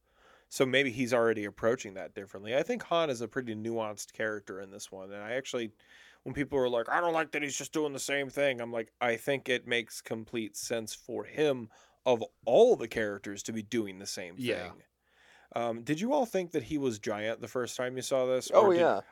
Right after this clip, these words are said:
Speaker 1: Okay.
Speaker 3: Absolutely.
Speaker 2: I, well, I
Speaker 1: Gotcha.
Speaker 2: heard one person joke about how, what if he was actually, like, a foot tall? And then I was like, "That'd be very funny." And so that's what I hoped. But
Speaker 1: Yeah.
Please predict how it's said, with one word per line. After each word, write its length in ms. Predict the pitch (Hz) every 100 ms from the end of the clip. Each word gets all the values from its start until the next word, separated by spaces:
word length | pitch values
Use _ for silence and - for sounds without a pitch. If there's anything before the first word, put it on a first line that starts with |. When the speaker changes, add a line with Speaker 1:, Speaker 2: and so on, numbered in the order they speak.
| -
Speaker 1:
Okay. 180 | 135
Speaker 3:
Absolutely. 480 | 143 101 147 226 240
Speaker 2:
I, 40 | 233
well, 220 | 208 208
I 40 | -
Speaker 1:
Gotcha. 200 | 202 208
Speaker 2:
heard 200 | 254 202
one 220 | 175 175
person 420 | 190 185 - 160
joke 300 | 127 123 135
about 320 | 139 131 127
how, 360 | - 120 113 113
what 220 | 120 123
if 140 | 127 123
he 120 | 127
was 200 | 120 113
actually, 440 | 101 101 - 117 113
like, 380 | 117 104 - _ _ -
a 60 |
foot 260 | 117 120 117
tall? 360 | - 104 117 135 - - -
And 220 | 156 151
then 120 | 151
I 120 | 151 151
was 100 | 147
like, 140 | 127
"That'd 140 | 127 123
be 120 | 120
very 260 | 110 113 113
funny." 300 | 113 110 110
And 120 | 127
so 140 | -
that's 260 | 180 220 -
what 160 | 165
I 120 | 135 104
hoped. 500 | - 92 - - - - - - - 123
But 320 | 123 101 101 -
Speaker 1:
Yeah. 520 | - 185 135 104 95